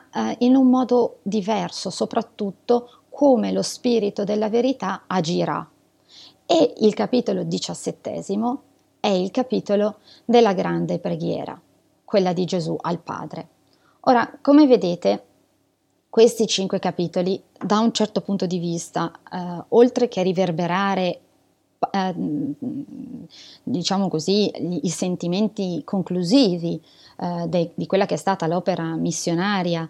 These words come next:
eh, del Gesù Giovanneo, in realtà ci mostrano, eh, al loro interno una unità, cioè in realtà è un percorso unitario, benché poi ci siano dentro delle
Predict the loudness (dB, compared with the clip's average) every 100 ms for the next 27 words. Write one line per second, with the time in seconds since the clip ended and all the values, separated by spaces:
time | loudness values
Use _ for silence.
0 | _ -20 _ -2 0 2 2 2 0 0
1 | -2 -2 -2 0 2 2 0 -2 -6 _
2 | _ -20 _ _ 2 6 6 4 2 2
3 | 0 2 0 0 -4 -2 2 4 4 2
4 | -4 _ -2 0 0 0 0 0 2 4
5 | 6 4 2 0 2 2 0 -2 -2 -4
6 | 0 0 0 -4 -4 -4 _ _ 0 4
7 | 2 2 -2 2 0 4 2 2 -2 -4
8 | -2 0 0 -2 -4 -2 -2 -2 -4 -6
9 | _ 2 6 6 6 2 2 2 2 0
10 | -4 -4 -4 2 4 4 2 -2 -2 0
11 | 0